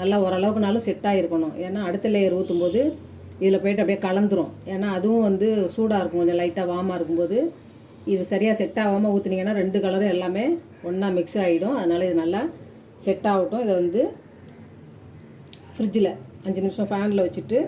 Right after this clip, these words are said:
ஃப்ரிட்ஜில் வச்சு ரெடி பண்ணிட்டு வரேன். சங்குப்பூவில் பண்ணிக்கலாம்.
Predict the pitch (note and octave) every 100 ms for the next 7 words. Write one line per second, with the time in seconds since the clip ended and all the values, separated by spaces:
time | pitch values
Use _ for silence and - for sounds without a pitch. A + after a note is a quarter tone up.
0 | - - - - - G3+ G3+ A3 F#3 F3
1 | G3 F#3 F#3+ F3+ E3 D#3+ E3+ A3 E4+ -
2 | - - - - - - - - - -
3 | - - - - - - F4 - - -
4 | G3+ G#3+ F#3+ F3+ E3 E3 E3 E3 F3+ C4+